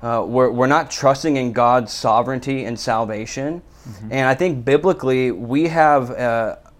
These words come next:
Speaker 1: a ground and a right that if people don't want to hear our words, if they don't want to hear the gospel, then we can just stop talking to them and stop sharing with them.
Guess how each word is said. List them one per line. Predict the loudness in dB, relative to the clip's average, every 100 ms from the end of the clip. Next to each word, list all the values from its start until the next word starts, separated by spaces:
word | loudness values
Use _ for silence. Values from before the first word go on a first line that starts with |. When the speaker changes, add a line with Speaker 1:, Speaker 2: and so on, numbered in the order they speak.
| -20 -10 -4
Speaker 1:
a | -4
ground | -4 0 0 0 -2
and | -2 -2
a |
right | -2 2 2 2 0
that | -2
if | -2
people | -2 2
don't | 2 2
want | 2
to | 0
hear | 0 4
our | 4 4
words, | 2 0 0 -2 -10 -18 -16 -4
if | 0
they |
don't | 4 4
want | 2
to | 0 -2
hear | 0 2
the | 2
gospel, | 0 0 -2 -4 -2
then | 0
we | 0
can | 0
just | -2 0
stop | 0 0
talking | 0 0 0
to | -6
them | -4 -6
and | -2
stop | -2
sharing | -2 -6 -6
with | -8
them. | -10 -12